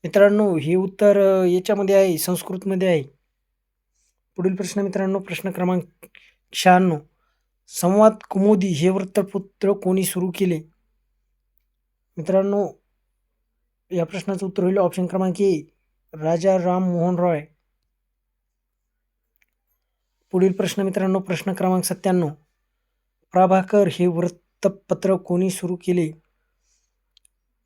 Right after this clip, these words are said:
मित्रांनो, या प्रश्नाचं उत्तर होईल ऑप्शन क्रमांक बी, भाऊ महाजन.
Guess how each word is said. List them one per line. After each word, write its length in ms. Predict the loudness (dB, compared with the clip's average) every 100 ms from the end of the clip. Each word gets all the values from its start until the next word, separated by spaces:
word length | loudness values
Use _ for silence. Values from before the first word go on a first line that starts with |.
| _
मित्रांनो, 400 | -12 -6 -2 0
या 160 | 2 0
प्रश्नाचं 440 | 0 -6 -6 -6
उत्तर 180 | -6 -2
होईल 180 | 0 0
ऑप्शन 320 | -2 -2 -4
क्रमांक 580 | -2 -2 0 -2 -4 _ _ _ _ -10
बी, 480 | -6 -4 -4 -6 _ _ _ _ _ _ _ _ _ _ _ _ -4
भाऊ 240 | 0 2
महाजन. 460 | 4 4 4 2